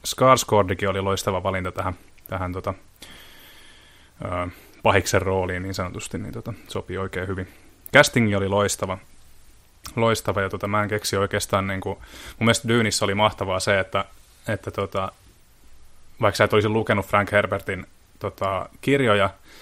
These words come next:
niin mun mielestä se antaa katsojalle aika, aika hyvät, niinku, avaimet silleen, että, että se ei,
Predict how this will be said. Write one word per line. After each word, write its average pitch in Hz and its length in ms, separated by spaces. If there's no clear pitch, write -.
niin 98 380
mun 110 120
mielestä 107 180
se 107 80
antaa 104 280
katsojalle 98 720
aika, 101 380
aika 131 220
hyvät, 120 340
niinku, 101 280
avaimet 101 460
silleen, 95 440
että, 90 280
että - 200
se 113 160
ei, 113 380